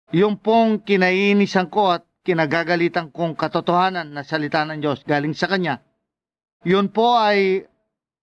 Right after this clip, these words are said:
bakit ano man sabihin ng Diyos, ako'y payapa. Inahanap ko kung saan ang katotohanan. Walang halo, walang, yung, gusto ko yung malinis.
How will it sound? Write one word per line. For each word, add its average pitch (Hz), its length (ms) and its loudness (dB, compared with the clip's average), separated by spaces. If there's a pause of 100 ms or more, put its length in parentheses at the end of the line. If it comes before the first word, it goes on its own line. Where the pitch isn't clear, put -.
(180)
bakit 202 320 -2
ano 202 160 0
man 202 80 2
sabihin 202 400 2
ng 185 160 4
Diyos, 196 240 2
ako'y 208 400 2 (160)
payapa. 190 560 0 (560)
Inahanap 220 640 2
ko 254 160 4
kung 208 220 -4
saan 208 580 0 (680)
ang 220 180 2
katotohanan. 208 800 2
Walang 196 400 0
halo, 220 400 2
walang, 202 320 -2
yung, 202 160 -4
gusto 185 360 0
ko 247 120 0
yung 220 160 2
malinis. 202 640 2